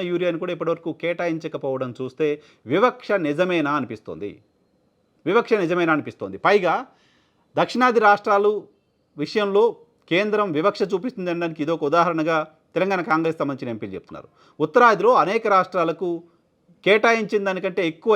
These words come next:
యూరియాని ఇప్పటికే సప్లై చేసింది కేంద్ర ప్రభుత్వం. కేటాయింపుల మేరకు కొన్ని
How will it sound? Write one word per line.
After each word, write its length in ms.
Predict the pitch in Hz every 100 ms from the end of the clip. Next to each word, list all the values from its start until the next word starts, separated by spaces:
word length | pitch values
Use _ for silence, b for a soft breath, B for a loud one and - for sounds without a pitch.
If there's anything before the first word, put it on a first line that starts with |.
| 175
యూరియాని 320 | 175 180 165
ఇప్పటికే 260 | 160 156 165
సప్లై 240 | 151 131 156 143
చేసింది 220 | 135 127
కేంద్ర 160 | 123 117
ప్రభుత్వం. 340 | 117 101 98 170 208 _ b b
కేటాయింపుల 520 | 185 202 214 202 196 175
మేరకు 280 | 196 190 185 175 _ 156
కొన్ని 160 | 160